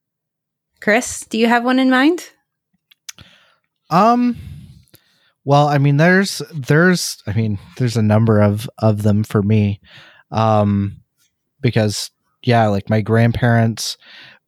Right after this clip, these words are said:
Speaker 2: who I was very close to, um, they, they passed away, um, a few years ago, um, one after the other, like, a year following. Um, and, and I was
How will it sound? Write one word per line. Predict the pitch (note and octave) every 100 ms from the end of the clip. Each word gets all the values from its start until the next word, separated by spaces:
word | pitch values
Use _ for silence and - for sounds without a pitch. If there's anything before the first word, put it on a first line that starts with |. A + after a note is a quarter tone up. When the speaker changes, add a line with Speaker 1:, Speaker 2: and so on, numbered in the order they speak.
| -
Speaker 2:
who | - B2+
I | A#2
was | A2
very | A#2+ A#2
close | - A2+ A2+ -
to, | A#2 A2 G#2+ A2+ - - -
um, | G#2 G2+ F#2+ F#2+ G#2+ - _ _ B2
they, | A#2+ A#2+ A#2+ A#2+ A#2 A#2+ - _ _ _ _
they | C#3 C#3+
passed | - D3 C#3 -
away, | B2 B2 B2 B2 A#2 A2 - - -
um, | A2+ G#2+ G2+ G2+ A2 - _
a | A#2
few | B2+ A2
years | G#2 G#2+ G2+
ago, | G2+ F#2 G#2 - - - _
um, | G#2+ G2+ G2 G2 G2+ -
one | C3 A#2 A2+ A2 A2 - _ _ _ -
after | A2+ A#2 A#2
the | G#2 G#2+
other, | G#2 G#2 A#2 -
like, | A2
a | G#2
year | G2+ G2+
following. | - G#2 G#2 G2+ F#2+ G2+ G#2+ - -
Um, | - - - -
and, | A#2+ A2+ A#2+ - - -
and | B2 B2+
I |
was | C3 B2+ A#2+ -